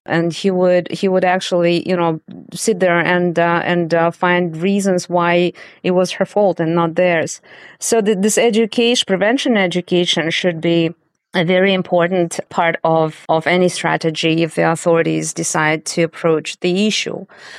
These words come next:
There is also a big lack of, uh, mechanisms for these women to fight for their, uh, rights on an international level as well. Unfortunately, we are lacking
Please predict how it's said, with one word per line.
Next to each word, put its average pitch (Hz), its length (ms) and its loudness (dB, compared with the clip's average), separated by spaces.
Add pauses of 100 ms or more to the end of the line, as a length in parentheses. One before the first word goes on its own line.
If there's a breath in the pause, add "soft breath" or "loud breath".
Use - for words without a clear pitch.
(280 loud breath)
There 214 320 2
is 233 200 2
also 226 580 2
a 190 80 0
big 180 260 0
lack 190 580 0 (100)
of, 185 640 0 (100)
uh, 185 140 2
mechanisms 180 800 0
for 180 240 0
these 175 220 -2
women 185 360 0
to 180 100 -4
fight 170 600 -2
for 180 340 2
their, 165 400 0 (560 loud breath)
uh, 170 240 0
rights 175 480 0
on 185 180 0
an 180 100 2
international 175 720 0
level 160 440 0
as 165 220 -2
well. 170 220 2
Unfortunately, 165 840 -2 (340 loud breath)
we 196 220 2
are 185 140 2
lacking 175 600 0